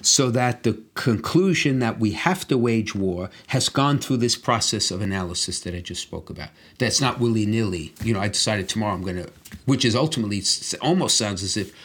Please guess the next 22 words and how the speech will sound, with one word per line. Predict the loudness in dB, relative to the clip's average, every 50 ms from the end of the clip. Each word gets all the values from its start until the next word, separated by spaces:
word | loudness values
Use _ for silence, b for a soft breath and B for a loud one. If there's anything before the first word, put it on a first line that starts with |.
| B B
what | -2 -2 0 2
happened | 2 2 2 2 -2 -2 -2 -2 -4 B B B B B B B
with | 0 2 2 2 0 -4 -6 -6
the | -6 -6
President | -2 -4 -2 -2 -2 -4 -4 -2
Putin. | -2 -2 -2 -2 -8 -14 -16 _ _ -2
He | -2 0
just | 0 2 0 0 0 2
decided | 2 2 2 4 2 2 0 -2 -2 -2
he | -2 -2
was | -2 -2
going | -2 -6 -6 -6
to | -8 -8
do | -6 -4 -4 -4
this. | -4 -6 -10 -12 -12 -12 -18 _ _ _ _ _ _ _ _ _ _ _ B B B B B B B
One | 2 4 4 4 4
could | 2 2 2 2
even | 2 2 2 2
argue | 2 2 2 2 0 0 -2 0
it, | -2 -2 -2 -2 -2 0
that's | 0 0 0 0 -2
illegitimate. | 2 4 4 4 4 4 4 4 2 4 2 0 -2 -2 -6 -8 -10